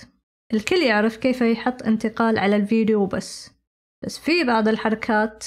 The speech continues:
والمزايا الموجودة على الانتقال قد ما تكون انتبهت عليهم، لذا خلنا نغطيهم ونتعمق فيهم شوي. In and out. من مكتبة المؤثرات،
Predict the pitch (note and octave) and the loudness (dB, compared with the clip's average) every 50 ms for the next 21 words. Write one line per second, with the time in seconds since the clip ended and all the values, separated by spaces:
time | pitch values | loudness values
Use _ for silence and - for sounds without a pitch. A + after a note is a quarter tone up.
0 | - - - A#3 A3+ A3 A3 A3 G#3+ A#3+ A3+ A3 G#3 G3 G3 F#3+ G3 G3 G#3 G#3+ | -16 -6 -2 0 2 2 2 2 2 2 2 2 2 2 2 2 2 2 2 2
1 | G#3 G3 F#3+ F#3+ F3 F#3+ F#3+ G3 - - - A3 G#3 G#3+ A3 - - - _ _ | 2 2 0 0 0 0 -2 -2 -4 -2 -2 0 0 0 -2 -4 -8 -18 _ _
2 | - C4 C#4+ C#4 F4 F4 E4+ - - F4 E4 D#4+ - - E4 D#4 D#4 B3+ - C#4 | -4 -4 -2 0 -2 -2 -2 -2 -2 0 0 0 0 0 0 0 0 0 0 2
3 | C4+ C4+ A3+ G3+ G3 - - - - _ _ - G#3 A3 A3 B3+ B3+ A#3+ B3 B3 | 2 2 2 2 2 0 -2 -8 -12 _ _ -4 -2 0 0 2 0 0 0 2
4 | A#3+ A#3+ A#3 A#3 A3+ A3+ G#3+ G#3 G#3 - - A3+ A#3+ A#3+ G#3+ A#3+ A#3+ A#3+ A#3 B3 | 2 2 4 2 2 2 2 0 -2 -2 -2 0 0 2 2 2 4 4 4 2
5 | A#3 A#3 - - _ _ - G#3+ A3 G#3 - G3 G3 G3+ G3 F#3+ - - A#3 G3+ | 0 -2 -6 -14 _ _ -2 0 0 0 0 0 0 0 0 -2 -2 -2 0 0
6 | F#3+ G3+ F#3+ - - - A#3 - _ _ _ _ _ _ - C4 C#4+ C#4+ C#4 C4+ | 2 0 0 -2 -6 -10 -14 -14 _ _ _ _ _ _ 0 0 2 2 0 0
7 | - G#3+ A3 A3+ A3 G#3+ - - G3+ G3 - - - - - - - - _ _ | 0 2 2 2 2 0 0 -2 -2 -2 -2 -4 -10 -18 -20 -20 -20 -20 _ _
8 | _ _ _ _ _ _ _ _ _ _ _ - - - - - - - - C#4+ | _ _ _ _ _ _ _ _ _ _ _ -6 -4 -2 -4 -4 -4 -2 0 0
9 | C4+ E4 D#4 C#4+ B3 A3+ G#3 G#3 G#3 - G3 F#3+ F#3+ G3+ A3+ A3+ - - | 0 0 0 2 2 2 2 0 -2 -2 -2 0 0 0 -2 -4 -6 -14